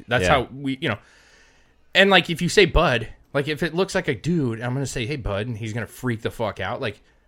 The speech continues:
Speaker 1: your brain's not wired that way, man.
Speaker 2: Exactly.
Speaker 1: That was not a, I actually, we have quite a few trans that come in,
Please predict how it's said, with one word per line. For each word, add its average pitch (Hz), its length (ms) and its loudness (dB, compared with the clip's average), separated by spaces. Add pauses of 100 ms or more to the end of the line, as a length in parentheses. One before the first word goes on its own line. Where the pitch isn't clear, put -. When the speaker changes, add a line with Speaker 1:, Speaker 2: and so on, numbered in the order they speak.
(120)
Speaker 1:
your 147 120 -2
brain's 190 280 0
not 147 160 -4
wired 90 280 -4
that 80 140 -12
way, 76 180 -12
man. 76 240 -12 (240)
Speaker 2:
Exactly. 135 400 6
Speaker 1:
That 202 120 8
was 208 160 4
not 160 320 0
a, 127 320 2 (200)
I 139 180 2
actually, 151 320 2
we 123 140 -2
have 127 160 -2
quite 131 180 0
a 123 60 -2
few 120 140 -4
trans 104 420 -6
that 107 120 -4
come 110 200 -4
in, 104 240 -6